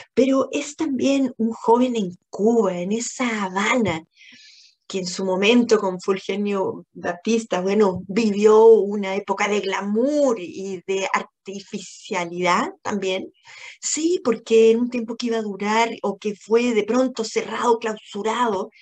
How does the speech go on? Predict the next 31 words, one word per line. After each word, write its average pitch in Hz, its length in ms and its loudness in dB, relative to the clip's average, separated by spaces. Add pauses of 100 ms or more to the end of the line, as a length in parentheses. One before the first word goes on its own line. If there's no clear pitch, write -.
(760)
por 208 220 0
un 214 240 -4
cambio 208 460 -6
revolucionario 190 960 -4
que, 175 460 -6
en 180 340 -4
el 170 120 -4 (100)
que 160 360 -4
Cuba 190 300 -4
todavía 196 600 -6
vive, 233 380 -6
¿no? 175 200 -14 (580)
Pero 233 380 2 (100)
él 294 280 -2
de 277 220 -4
pronto 262 440 2
se 202 260 -2
ve 254 460 0 (520)
desplazado 247 1160 0
de 185 100 -6
ella 196 580 -4 (720)
y 226 80 -4
no 247 160 -2
puede 294 300 0
creer 254 360 2
que 226 180 0 (300)
las 202 300 -6
nueve 262 540 0
noches 233 500 -4
de 208 120 2
aventura 196 1120 -4